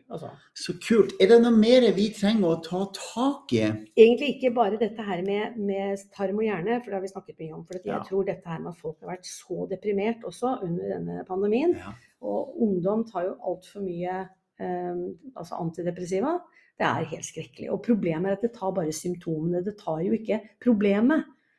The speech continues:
Speaker 1: Eh, og veldig mye av disse problemene, de oppstår blant annet også i tarmene. For følelsene våre påvirker hjernen, og, og, og, og alle tankene våre påvirker både, altså, tarme og, og hjerne og så videre, og følelsene våre.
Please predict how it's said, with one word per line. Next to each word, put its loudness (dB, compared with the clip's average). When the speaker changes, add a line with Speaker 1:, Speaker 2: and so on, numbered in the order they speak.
Speaker 1:
Eh, 0
og 2
veldig 6
mye 4
av -2
disse -6
problemene, -2
de -2
oppstår -2
blant -4
annet -4
også -10
i -4
tarmene. -4
For 2
følelsene 4
våre -2
påvirker -6
hjernen, -2
og, -4
og, -4
og, -6
og -4
alle -2
tankene -4
våre -6
påvirker -4
både, -2
altså, -8
tarme 2
og, -4
og 0
hjerne 0
og -8
så -14
videre, -6
og -10
følelsene -4
våre. -8